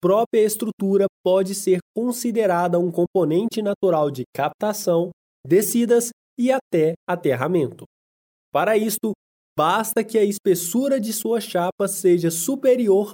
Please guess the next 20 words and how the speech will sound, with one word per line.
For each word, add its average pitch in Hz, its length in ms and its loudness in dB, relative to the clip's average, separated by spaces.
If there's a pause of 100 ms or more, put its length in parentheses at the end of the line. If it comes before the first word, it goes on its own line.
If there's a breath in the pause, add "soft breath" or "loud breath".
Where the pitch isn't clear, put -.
ao 202 160 0
mínimo 214 500 0
recomendado 190 800 0
pela 160 240 2
tabela 147 480 -2
três 190 400 0
da 190 160 -4
parte 180 440 -4
três 170 360 0
da 156 240 0
N 226 300 -2
B 208 100 -2
R 175 280 0
cinquenta 175 420 -4
e 185 60 -2
quatro 156 400 -2
dezenove, 165 580 0 (720)
contemplando 202 760 2
a 156 100 -2 (100)
prevenção 214 720 0